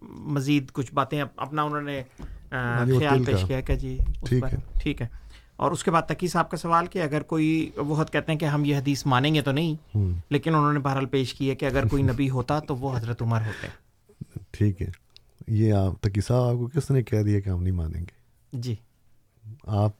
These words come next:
Speaker 2: ہمارا لٹریچر اٹھا کے پڑھ لیں تو اس حدیث پر بات ہوئی ہوئی ہے کئی دفعہ۔ اس کو، اے، کس نے رد کر دیا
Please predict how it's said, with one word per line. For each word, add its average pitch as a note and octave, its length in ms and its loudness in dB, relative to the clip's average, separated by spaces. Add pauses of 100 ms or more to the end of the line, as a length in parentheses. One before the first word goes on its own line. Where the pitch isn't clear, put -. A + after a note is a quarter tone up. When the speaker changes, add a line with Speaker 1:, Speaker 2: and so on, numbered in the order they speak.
Speaker 2:
ہمارا G2 580 2 (1080)
لٹریچر G#2+ 880 2
اٹھا G2 300 4
کے G2+ 180 0
پڑھ F2 240 -2
لیں G#2+ 200 0 (1700)
تو A2 180 2
اس C3 360 0
حدیث A2 560 4
پر A#2 140 -2 (800)
بات G#2 380 0
ہوئی D3 160 2
ہوئی B2+ 260 2
ہے G#2 100 0
کئی G2 160 -2
دفعہ۔ F#2 300 -4 (1120)
اس - 180 -6
کو، B2 420 4 (640)
اے، G2+ 380 2
کس - 200 0
نے C#3+ 140 6
رد A2+ 160 8
کر G2+ 220 2
دیا G2 220 2